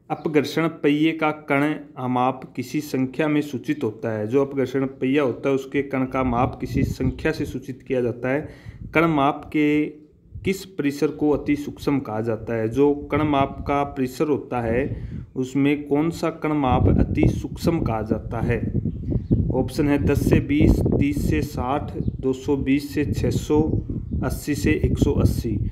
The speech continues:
तो अति सूक्ष्म के लिए हमारा जो माप हो जाएगा, वो हमारा हो जाएगा दो सौ बीस से छः सौ। सी ऑप्शन हमारा राइट हो जाएगा।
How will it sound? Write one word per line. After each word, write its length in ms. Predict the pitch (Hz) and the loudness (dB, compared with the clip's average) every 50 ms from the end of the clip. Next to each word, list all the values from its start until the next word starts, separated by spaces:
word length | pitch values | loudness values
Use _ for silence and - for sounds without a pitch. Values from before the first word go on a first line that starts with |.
| - - - - | -4 -6 -4 -2
तो 80 | 151 156 | -2 -2
अति 460 | - - 147 135 - - 175 175 175 | 0 -2 -4 -4 -2 0 2 2 2
सूक्ष्म 520 | 170 - - - - - - - 156 160 160 | 2 -2 -4 -6 -6 -6 -6 -4 -4 -4 -2
के 140 | 160 151 143 | -2 0 0
लिए 180 | 143 143 143 | 2 2 2
हमारा 260 | 131 123 113 113 123 | 2 0 0 -2 -2
जो 180 | 131 131 139 139 | 0 2 2 2
माप 300 | 135 127 120 123 127 127 | 2 2 0 -2 -2 0
हो 120 | 135 123 117 | 0 -2 0
जाएगा, 360 | 113 113 113 113 117 131 139 | 0 0 0 0 0 0 0
वो 260 | 135 131 135 135 127 | 0 0 0 0 0
हमारा 260 | 113 110 110 110 123 | 0 -2 -4 -2 0
हो 100 | 120 120 | 0 0
जाएगा 240 | 113 120 127 135 143 | 0 0 2 2 0
दो 200 | 139 - 131 127 | 0 0 0 -2
सौ 200 | 127 - 151 143 | 0 0 0 -2
बीस 360 | 131 123 123 123 120 - - | 0 0 -2 -4 -4 -4 -4
से 100 | 139 143 | -4 -4
छः 260 | 143 143 - - 123 110 | -4 -6 -6 -6 -6 -6
सौ। 220 | - - 127 117 | -6 -6 -8 -8
सी 260 | 117 - - 147 151 | -8 -8 -4 -2 0
ऑप्शन 420 | 143 139 135 139 - - 147 143 139 | 2 2 0 0 -4 -4 -4 -2 -2
हमारा 340 | 120 113 110 113 123 135 143 | -2 -4 -4 -2 -2 -2 -2
राइट 380 | 135 120 120 113 120 120 120 120 | -2 -2 -2 -2 -2 -2 -2 -4
हो 80 | 110 | -4
जाएगा। 480 | 107 110 107 107 107 110 110 110 110 - | -4 -4 -4 -2 -2 -2 -2 -4 -6 -8